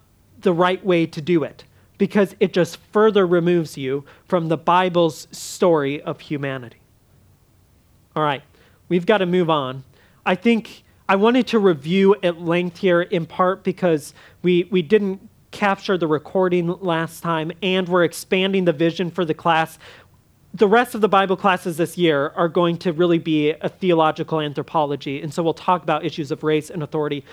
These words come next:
but also of, of gender and sexuality. This is partly because we have so many days where we're on our holiday,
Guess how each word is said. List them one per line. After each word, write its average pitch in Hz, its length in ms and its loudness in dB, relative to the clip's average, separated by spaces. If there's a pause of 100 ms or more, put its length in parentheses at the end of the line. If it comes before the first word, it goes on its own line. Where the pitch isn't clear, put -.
(180)
but 202 80 2
also 180 360 2
of, 151 280 -2
of 151 160 -6
gender 160 260 -2
and 143 120 -4
sexuality. 143 720 -4 (260)
This 240 160 4
is 214 120 -4
partly 208 360 0
because 180 400 -2
we 185 80 -2
have 180 220 -2
so 196 180 -2
many 185 400 0 (400)
days 170 560 2
where 180 320 0
we're 160 160 2
on 156 160 0
our 143 100 -2
holiday, 170 520 0